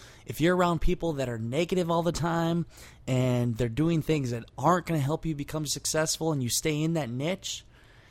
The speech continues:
you're gonna be taken down. It's gonna really affect how you are. And people out there, I mean, you can't say, if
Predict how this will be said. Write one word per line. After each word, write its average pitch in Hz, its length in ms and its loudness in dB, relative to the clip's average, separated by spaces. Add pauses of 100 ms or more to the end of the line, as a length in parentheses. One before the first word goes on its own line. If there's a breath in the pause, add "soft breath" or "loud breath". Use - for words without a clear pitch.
(140 soft breath)
you're 170 160 2
gonna 180 260 2
be 127 260 -6
taken 160 460 -2
down. 120 520 -4
It's 120 180 -2
gonna 165 200 2
really 156 340 2
affect 127 540 -2
how 135 260 -4
you 151 300 0
are. 135 400 0 (720 loud breath)
And 156 420 4 (260)
people 196 340 2
out 160 200 4
there, 160 260 6
I - 20 4
mean, 139 220 0
you 135 80 -4
can't 180 360 0
say, 123 500 4
if 117 140 -8